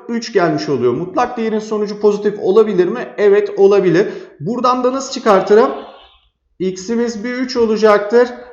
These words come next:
Bir de eksi üç olacaktır. Çarpımlarını istiyor sizden. Ne gelir çarpımlarımız? Eksi dokuz diye gelecektir. Evet, başka bir soru.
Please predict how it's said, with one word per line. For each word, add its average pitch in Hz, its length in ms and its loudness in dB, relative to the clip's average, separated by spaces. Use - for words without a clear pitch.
Bir 196 260 0
de 214 380 6
eksi 185 340 2
üç 226 200 -2
olacaktır. 143 640 2
Çarpımlarını 240 640 0
istiyor 233 340 -2
sizden. 220 480 2
Ne 202 180 0
gelir 180 260 6
çarpımlarımız? 160 880 -2
Eksi 160 280 -6
dokuz 180 320 -4
diye 160 120 -2
gelecektir. - 880 -6
Evet, 202 460 -8
başka 190 460 -4
bir 202 100 -6
soru. 165 600 -6